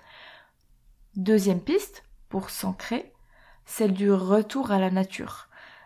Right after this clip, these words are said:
du retour au factuel du monde extérieur,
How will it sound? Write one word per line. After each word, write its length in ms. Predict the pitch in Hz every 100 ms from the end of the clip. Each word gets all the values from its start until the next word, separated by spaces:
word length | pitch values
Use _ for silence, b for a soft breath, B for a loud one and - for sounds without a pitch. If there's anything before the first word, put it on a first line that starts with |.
| B
du 140 | 185 196
retour 420 | 196 196 220 233
au 80 | 196
factuel 960 | - - 226 - - 220 196 175 185 -
du 140 | 190
monde 220 | 196 196 190
extérieur, 680 | 185 - 190 180 180 -